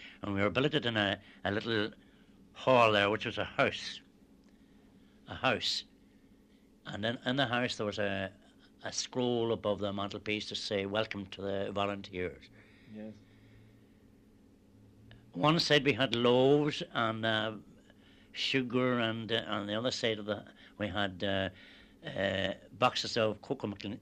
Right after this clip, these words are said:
Speaker 1: milk and sugar and, uh, small, uh, uh, ammunition, s-, small arms ammunition.
Speaker 2: Mm-hmm. Well, you were a sort of quartermaster yourself,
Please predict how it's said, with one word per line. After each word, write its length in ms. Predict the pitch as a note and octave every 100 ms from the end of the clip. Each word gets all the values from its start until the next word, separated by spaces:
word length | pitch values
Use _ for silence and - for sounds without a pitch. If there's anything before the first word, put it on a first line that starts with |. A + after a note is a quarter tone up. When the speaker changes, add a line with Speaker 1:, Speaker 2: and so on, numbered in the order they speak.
| -
Speaker 1:
milk 240 | A#2 G#2+
and 100 | G2+
sugar 480 | - - A2+ A#2 B2+
and, 320 | G2 F2+ F2
uh, 160 | F2 F#2+
small, 340 | - G2 F#2+
uh, 100 | F2+ - - - - -
uh, 120 | G2 G2+
ammunition, 400 | G#2+ G2+ - G#2
s-, 380 | F2 - - - - -
small 400 | - - G#2 G2+
arms 240 | F#2+ F#2+ F2+
ammunition. 480 | F2+ F#2 F2+ - C2 - - - - -
Speaker 2:
Mm-hmm. 220 | G#2+ G#2+ G#2 G#2 - - - - -
Well, 100 | D#3
you 100 | F#3
were 120 | A#3 G3+
a 180 | F3
sort 220 | E3 F#3+ E3+
of 100 | -
quartermaster 640 | F3+ G#3+ A3 D3+ D3 -
yourself, 360 | A#2 A2 D3